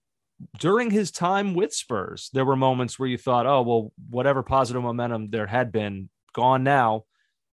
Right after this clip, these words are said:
Um, but they kinda kept going,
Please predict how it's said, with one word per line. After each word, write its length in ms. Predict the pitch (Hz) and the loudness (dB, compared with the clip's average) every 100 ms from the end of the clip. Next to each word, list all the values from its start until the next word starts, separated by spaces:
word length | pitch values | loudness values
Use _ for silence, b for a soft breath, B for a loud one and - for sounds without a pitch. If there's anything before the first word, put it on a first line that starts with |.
| _ | _
Um, 340 | 113 101 92 _ _ - - | -10 -10 -12 _ _ -20 -2
but 200 | 151 - | -2 -2
they 400 | 123 110 113 135 | -18 -8 -4 -4
kinda 320 | - 160 202 | -2 -2 -2
kept 300 | - 180 - | -2 -4 -4
going, 480 | 127 175 196 87 101 | 0 0 0 -8 -16